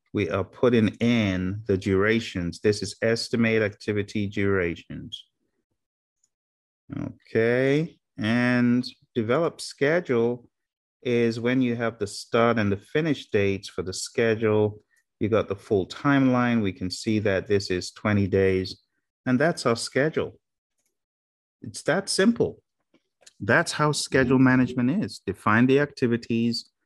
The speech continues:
sequence them using predecessors and successors, estimate the duration, and you've got the schedule with those dates in there.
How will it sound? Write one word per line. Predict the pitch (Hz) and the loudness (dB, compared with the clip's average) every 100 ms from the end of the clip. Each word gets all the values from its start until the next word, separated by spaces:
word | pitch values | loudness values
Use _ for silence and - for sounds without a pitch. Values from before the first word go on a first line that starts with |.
| _ _ | _ _
sequence | - 170 175 - 110 104 | -2 0 0 2 0 2
them | 113 101 101 | 0 0 0
using | 104 104 101 | -2 -4 -6
predecessors | 98 101 98 - 92 87 87 | -6 -6 -6 -2 -4 -4 -8
and | 85 | -8
successors, | 95 139 143 - 95 - 92 - - | -4 -2 -2 0 -2 0 -4 -4 -2
estimate | 113 - 120 113 107 | -2 0 2 2 2
the | 92 | 0
duration, | 98 92 139 143 139 131 127 123 - _ _ _ _ _ _ _ | 0 0 0 -2 0 2 2 0 -6 _ _ _ _ _ _ _
and | 123 127 139 135 135 - | -4 0 2 2 -2 -8
you've | - 123 | -8 -6
got | - 160 151 | -2 -2 -4
the | |
schedule | - - 165 196 131 | -6 0 0 2 0
with | 110 104 | 0 2
those | 123 120 | 0 0
dates | 104 139 175 - | -2 -4 -4 -6
in | 104 92 | -4 -4
there. | 82 73 76 | -4 -8 -14